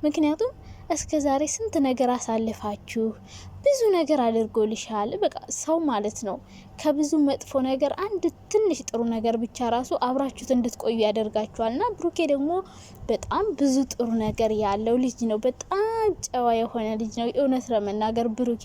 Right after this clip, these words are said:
ማለት ነው። እና አሁን ላይ እንደዚህ ብትሉ እኔ ላምን አልችልም። በቃ ከሶሲ ጋር ፍቅረኛ ነበር፣ በጭራሽ ሊሆን አይችልም። ቤስት ፍሬንዱ ልትሆን ትችላለች። በቃ ካላስ እሱ ተመችቷት ሊሆን ይችላል።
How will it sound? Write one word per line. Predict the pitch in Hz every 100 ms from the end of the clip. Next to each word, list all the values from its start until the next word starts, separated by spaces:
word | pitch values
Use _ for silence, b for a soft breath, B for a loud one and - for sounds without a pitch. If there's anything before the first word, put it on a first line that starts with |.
| 427
ማለት | 339 208 214 220
ነው። | 254 B B B B
እና | 254 311
አሁን | 294 254
ላይ | 240 233
እንደዚህ | 233 247 226 226
ብትሉ | 233 - 269 302 480 - - - - - 240
እኔ | 254
ላምን | 302 247 233 294
አልችልም። | 190 190 - 139 139
በቃ | - - -
ከሶሲ | - 247 254 226 269
ጋር | 370 494
ፍቅረኛ | - 269 220 240 269 302
ነበር፣ | 370 - 427
በጭራሽ | 254 220 - 220 247 370 -
ሊሆን | 247 247 302 -
አይችልም። | 233 220 - 202 247 -
ቤስት | 294 294 -
ፍሬንዱ | 294 277 294 415 - B B B
ልትሆን | 285 - 123 110
ትችላለች። | - - - - - -
በቃ | 262 -
ካላስ | - 294 196 -
እሱ | 320 - 403
ተመችቷት | 359 349 - 320 320
ሊሆን | 302 311 262
ይችላል። | 226 - 214 330